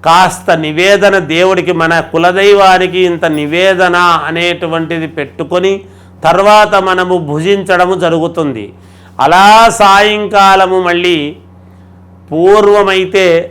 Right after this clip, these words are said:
ఒక దేవాలయంలోనో, ఒక చెట్టు కిందనో ఒక పండితుడు కూర్చొని పంచాంగ శ్రవణము, పంచాంగ పఠనం అనేటువంటిది జరిగేది.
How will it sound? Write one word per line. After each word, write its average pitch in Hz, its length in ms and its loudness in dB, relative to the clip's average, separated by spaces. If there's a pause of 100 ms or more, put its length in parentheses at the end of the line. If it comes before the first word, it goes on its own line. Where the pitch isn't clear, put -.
(120)
ఒక 165 100 -2 (160)
దేవాలయంలోనో, 175 1000 2 (600)
ఒక - 80 -6 (180)
చెట్టు 165 300 -4 (100)
కిందనో 185 460 0 (760)
ఒక 170 100 0 (120)
పండితుడు 190 500 0
కూర్చొని 180 540 -2 (600)
పంచాంగ 196 800 0
శ్రవణము, 180 760 0 (160)
పంచాంగ 180 600 0 (200)
పఠనం 190 480 0 (240)
అనేటువంటిది 175 680 -4 (100)
జరిగేది. 151 440 -4